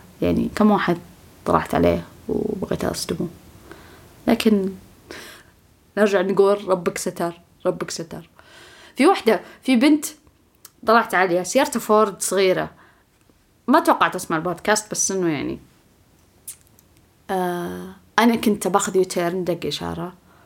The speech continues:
عاد أنا بوصف لكم بيدي، إذا فهمتوا علي، أوكي، ما فهمتوا، I'm sorry.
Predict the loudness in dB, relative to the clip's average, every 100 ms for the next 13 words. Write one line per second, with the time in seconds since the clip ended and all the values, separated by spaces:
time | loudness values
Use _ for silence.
0 | _ -20 -20 -4 0 4 4 4 2 2
1 | 2 4 6 6 6 4 4 2 0 2
2 | 2 4 4 4 4 0 0 2 2 0
3 | -2 -2 -4 -2 -4 -2 -2 0 0 -2
4 | -6 -8 -14 _ _ _ -12 -8 -6 -6
5 | -6